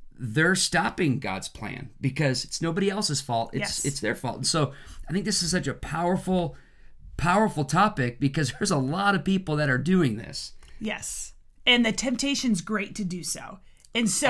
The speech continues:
Speaker 1: Oh, my.
Speaker 2: I, I don't think it's like, "Oh, it's no big deal. Just don't sabotage yourself."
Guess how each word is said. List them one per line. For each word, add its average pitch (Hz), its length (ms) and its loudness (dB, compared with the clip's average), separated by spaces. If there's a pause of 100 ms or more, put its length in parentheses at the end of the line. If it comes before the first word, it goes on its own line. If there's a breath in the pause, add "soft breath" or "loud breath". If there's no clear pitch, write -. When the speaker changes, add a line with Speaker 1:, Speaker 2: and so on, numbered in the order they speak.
(200)
Speaker 1:
Oh, 123 40 4
my. 254 240 6
Speaker 2:
I, 220 120 2
I 254 40 4
don't 247 260 2
think 247 160 -2
it's 240 160 0
like, 220 280 -4
"Oh, 302 220 8
it's - 240 -4
no 320 140 0
big 254 180 -4
deal. 269 180 0
Just 208 240 -6
don't 247 200 -2
sabotage 226 560 -2
yourself." - 440 -8